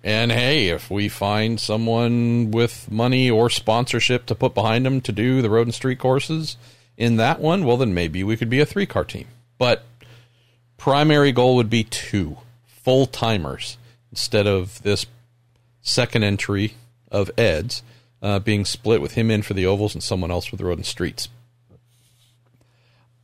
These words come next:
It just looks and feels like we're gonna get closer to that first scenario he's been hoping for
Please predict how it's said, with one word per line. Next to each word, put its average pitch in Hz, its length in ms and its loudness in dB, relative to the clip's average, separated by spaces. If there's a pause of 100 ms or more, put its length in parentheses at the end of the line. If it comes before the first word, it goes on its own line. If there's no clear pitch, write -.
It 131 160 -4
just - 380 0
looks 127 300 2
and 117 120 4
feels 113 360 2
like 104 200 2
we're 113 120 2
gonna 110 180 2
get 107 180 0
closer 110 440 0
to - 180 -4
that 98 280 2
first - 580 0
scenario 107 500 2
he's 98 180 0
been 101 160 -2
hoping 92 300 0
for 87 320 0